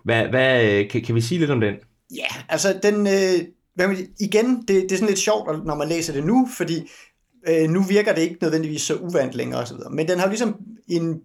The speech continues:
Speaker 2: et pionerværk inden for både det, der den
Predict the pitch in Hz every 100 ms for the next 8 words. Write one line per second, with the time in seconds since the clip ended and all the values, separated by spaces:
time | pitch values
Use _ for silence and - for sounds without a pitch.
0 | _ _ - 180 - 214 202 262 247 190
1 | 185 185 180 196 220 202 151 - - -
2 | _ - 185 196 175 170 165 - 147 135
3 | 127 123 120 123 127